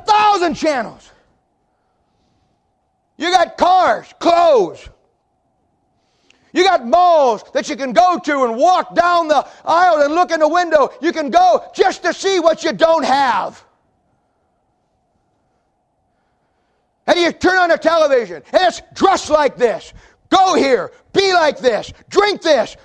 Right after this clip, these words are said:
buy this, eat this, go here. Before our eyes, all day long, it's everything to make us satisfied. And the danger is that, is you come to church, you get good Bible here, don't you?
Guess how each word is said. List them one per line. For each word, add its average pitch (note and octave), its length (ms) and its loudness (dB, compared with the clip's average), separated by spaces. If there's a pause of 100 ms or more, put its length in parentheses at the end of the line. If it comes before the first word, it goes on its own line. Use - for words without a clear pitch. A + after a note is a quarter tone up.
(120)
buy F#4 300 2
this, C#4+ 340 -2 (240)
eat G#4 240 -2
this, D4+ 360 -2 (180)
go G4 220 2
here. D#4 240 0 (160)
Before F4+ 300 -4
our E4+ 400 2 (100)
eyes, D#4+ 500 0 (100)
all G4 440 2
day A3+ 320 0
long, D4+ 580 2 (100)
it's C#4 220 0 (140)
everything E4+ 640 -2
to B3 120 2
make F#4 360 -2
us C4+ 220 -2
satisfied. C#4 960 -2 (1120)
And E4 160 0
the D4 100 0
danger E4+ 540 -2
is C4+ 100 -4
that, E4+ 440 0 (1400)
is A3+ 180 -8
you A3 80 -6
come D4+ 260 -2
to C#4+ 80 -6
church, E4+ 420 -2 (2000)
you B3 140 -2
get C4+ 220 0
good C#4+ 180 -2
Bible C#4 340 2
here, A3+ 160 2
don't A#3+ 240 -2
you? C#4 140 0